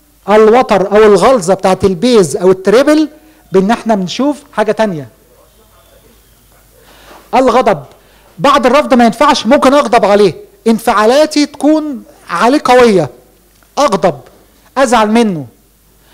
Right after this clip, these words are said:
آه، أبتدي إن أنا يبقى انفعالاتي تبقى مش زي الأول، أبتدي أتخذ اتجاه أعنف من الرفض، بس مش مجرد الرفض،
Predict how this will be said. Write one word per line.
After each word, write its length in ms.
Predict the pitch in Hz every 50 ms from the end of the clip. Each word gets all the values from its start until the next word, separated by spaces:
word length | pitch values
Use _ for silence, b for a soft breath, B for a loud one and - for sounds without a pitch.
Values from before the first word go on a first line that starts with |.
| b b b _ -
آه، 360 | 190 202 208 202 208 226 196
أبتدي 260 | - - 277 285 277
إن 100 | 247 254
أنا 300 | 269 277 269 254 247 233
يبقى 220 | 214 220 240 220
انفعالاتي 440 | 214 - - 214 202 220 269 254 262
تبقى 260 | - - 233 240 214
مش 340 | 214 208 202 - - - 165
زي 200 | 190 240 262 254
الأول، 440 | 247 262 240 254 240 208 175 151 127 - - - _ _ b b b b b b b -
أبتدي 240 | - 262 277 285 285
أتخذ 320 | - - 302 285 - 269 202 - -
اتجاه 420 | 226 - - - 185 254 269 240 b b b b b b _ 285
أعنف 400 | 285 262 254 233 226 185 - -
من 140 | 247 269 269
الرفض، 400 | 240 202 220 226 196 156 151 175
بس 280 | 160 165 - - -
مش 180 | 180 190 - -
مجرد 380 | 202 202 214 277 285 254 196
الرفض، 280 | 214 196 214 202 -